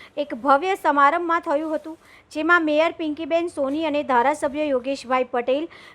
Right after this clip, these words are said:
વિશિષ્ટ અતિથિ તરીકે ઉપસ્થિત રહ્યા હતા અને આ સિનેમામાં કુલ પાંચસો ને અઠ્યાવીસ બેઠકો છે, જે સંપૂર્ણ રીતે લક્ઝરી બેઠકો વડે સજ્જ છે, જેમાં રિક્લાઇનર્સ, લાન્જર્સ,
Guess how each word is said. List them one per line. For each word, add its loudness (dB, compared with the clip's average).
વિશિષ્ટ -2
અતિથિ -2
તરીકે 0
ઉપસ્થિત -2
રહ્યા 4
હતા 2
અને -2
આ 0
સિનેમામાં -2
કુલ -6
પાંચસો 4
ને -4
અઠ્યાવીસ -6
બેઠકો -2
છે, 0
જે -6
સંપૂર્ણ 0
રીતે -4
લક્ઝરી 0
બેઠકો 0
વડે 2
સજ્જ -4
છે, -2
જેમાં 4
રિક્લાઇનર્સ, 0
લાન્જર્સ, 4